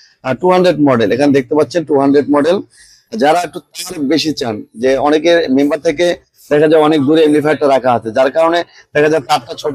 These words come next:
হলে তাদের সমস্যা হয়। তো সেক্ষেত্রে আপনারা যারা তার বড় চাচ্ছেন সেক্ষেত্রে আপনারা এই মাইক্রোফোনটা দেখতে পারেন, এটা তারটা কিন্তু অনেক হেভি। এখানে দেখতে পাচ্ছেন, একটু খুলে দেখাই, বলছি যখন দেখাই দিই। এই তারটা কিন্তু অনেক, আহ,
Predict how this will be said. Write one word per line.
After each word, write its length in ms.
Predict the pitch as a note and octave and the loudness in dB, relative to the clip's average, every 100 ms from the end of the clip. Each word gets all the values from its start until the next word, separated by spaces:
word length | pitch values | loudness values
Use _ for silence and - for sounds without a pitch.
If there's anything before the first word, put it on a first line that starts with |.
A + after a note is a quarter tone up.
| D#3+ | 2
হলে 200 | E3 E3 E3 C3 - | 2 -2 -8 _ -8
তাদের 200 | D3 D3 - - | -4 -4 -6 -6
সমস্যা 300 | D3+ B2 B2+ | -4 -2 -2
হয়। 120 | A2+ - _ - | -2 -4 _ -12
তো 40 | C3+ | -4
সেক্ষেত্রে 320 | D#3+ F3 F3 F#3 | 0 0 0 0
আপনারা 200 | E3+ F3+ E3+ | 0 0 0
যারা 140 | F3+ E3+ _ - | -4 -6 _ -12
তার 100 | D3+ C#3+ | -4 0
বড় 100 | D3 | 0
চাচ্ছেন 280 | D#3+ - F3+ D3+ | -2 -6 -8 -4
সেক্ষেত্রে 280 | D3+ C#3+ D#3 | -4 -2 -2
আপনারা 220 | D3 D3+ D#3+ - _ _ - | -2 0 -2 -4 _ _ 0
এই 120 | D#3+ | 0
মাইক্রোফোনটা 380 | D#3+ D3 D#3+ D#3 D3 | 0 0 -2 0 0
দেখতে 180 | D3 D#3 | -2 -2
পারেন, 180 | E3+ F#3+ F#3+ | 0 0 -2
এটা 140 | C#3+ D3 - | -2 -4 -4
তারটা 240 | D3 B2+ D#3 | -10 -6 -4
কিন্তু 140 | D3+ C#3 | 0 0
অনেক 140 | D3 C3+ B2+ | 0 0 0
হেভি। 200 | A#2 - - _ _ _ _ _ _ _ | 0 -2 -6 _ _ _ _ _ _ _
এখানে 260 | B2 C3 C#3+ | -2 2 2
দেখতে 300 | C3+ B2 D#3+ | 2 0 2
পাচ্ছেন, 260 | D3+ - D#3+ | 2 2 -2
একটু 180 | D3 D3+ | -2 -2
খুলে 200 | C3+ D#3 | 0 0
দেখাই, 320 | C#3 B2 C#3+ E3+ - _ - | 0 0 0 -2 -8 _ -4
বলছি 200 | C3 - | -4 -4
যখন 240 | C#3 D3 B2+ | -6 -4 -4
দেখাই 300 | A#2+ C3 B2+ | 0 0 2
দিই। 180 | A2+ D#2+ _ - - - _ _ - - | -2 -4 _ -20 -20 -20 _ _ -16 -6
এই 80 | D3 | -2
তারটা 260 | D#3+ D3 F3 | 0 0 2
কিন্তু 220 | E3+ E3 | 2 2
অনেক, 280 | D#3+ E3+ - _ _ A#2+ | 2 2 -2 _ _ -4
আহ, 320 | C3 B2+ | -2 -2